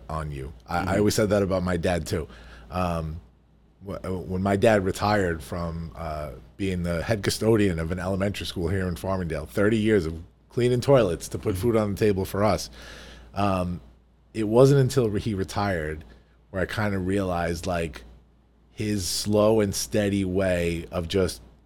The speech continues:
Speaker 1: playing it safe and just being a family man was a lesson that I needed to learn,
Speaker 2: Mm-hmm.
Speaker 1: right? The humbleness of it. Uh, and I remember it came when I sat,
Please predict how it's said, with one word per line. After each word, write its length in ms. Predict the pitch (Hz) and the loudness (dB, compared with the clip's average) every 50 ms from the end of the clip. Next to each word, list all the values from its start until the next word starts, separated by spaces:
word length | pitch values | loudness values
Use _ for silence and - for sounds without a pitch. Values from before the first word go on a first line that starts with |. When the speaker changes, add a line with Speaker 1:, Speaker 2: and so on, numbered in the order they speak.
| _ _ - | _ _ -10
Speaker 1:
playing 320 | - 120 113 113 113 110 | -4 -2 0 0 0 0
it 100 | 107 98 | -2 -2
safe 400 | - - - 110 101 98 92 - | -2 -2 0 2 2 2 2 0
and 100 | 95 87 | -2 -4
just 240 | 80 90 87 78 82 | -2 -4 -4 -4 -6
being 480 | 82 101 98 95 92 92 90 92 90 - - | -4 -2 -2 0 -2 -2 -4 -4 -6 -8 -8
a 80 | 98 98 | -10 -10
family 440 | - - 98 95 95 92 90 87 | -8 -6 -4 -4 -2 -2 -2 -4
man 460 | 87 85 87 87 87 82 76 73 76 76 - _ _ _ _ _ _ _ _ _ - | -4 -2 -2 -4 -4 -4 -6 -8 -10 -12 -16 _ _ _ _ _ _ _ _ _ -6
was 220 | 92 101 98 90 | 0 0 2 2
a 60 | 98 | 2
lesson 420 | 92 98 98 98 95 - 113 95 90 | 0 0 0 0 0 -2 -2 -2 -2
that 100 | 90 87 | -2 -2
I 140 | 87 87 87 | -2 -4 -4
needed 360 | 87 90 87 85 80 82 76 76 - - _ _ - | -4 -4 -4 -4 -4 -6 -8 -10 -16 -20 _ _ -14
to 120 | - - | -12 -10
learn, 460 | 80 80 85 87 82 73 64 60 65 - | -8 -6 -6 -6 -6 -6 -8 -12 -8 -4
Speaker 2:
Mm-hmm. 360 | 98 101 98 95 90 92 - | -4 -2 -2 -2 -4 -4 -6
Speaker 1:
right? 280 | 85 80 80 82 80 - - - _ _ - | -6 -4 -4 -6 -6 -12 -18 -20 _ _ -6
The 80 | 92 82 | -6 -4
humbleness 640 | - - 104 107 104 98 98 85 82 80 80 76 - | -2 0 0 0 2 0 0 -2 -2 -4 -4 -6 -6
of 260 | - 87 87 82 73 | -6 -4 -6 -4 -4
it. 180 | 80 76 73 - - - - - - - - - | -6 -8 -8 -10 -16 -20 -20 -20 -20 -20 -14 -8
Uh, 240 | - 80 80 80 78 - | -6 -4 -4 -4 -4 -4
and 120 | 107 107 | -2 -2
I 100 | 104 101 | 0 0
remember 320 | 101 98 107 117 113 113 110 | 2 2 2 4 4 4 4
it 120 | 104 - | 2 0
came 360 | - - 120 107 104 107 104 | -4 -4 -2 -2 -2 -2 -2
when 140 | 98 95 92 | -2 -4 -4
I 340 | - - 92 92 95 98 101 | -6 -6 -4 -2 0 0 -2
sat, 580 | 98 - - - - 113 98 95 95 92 85 | -2 -2 -4 -4 -2 0 0 0 0 -2 -4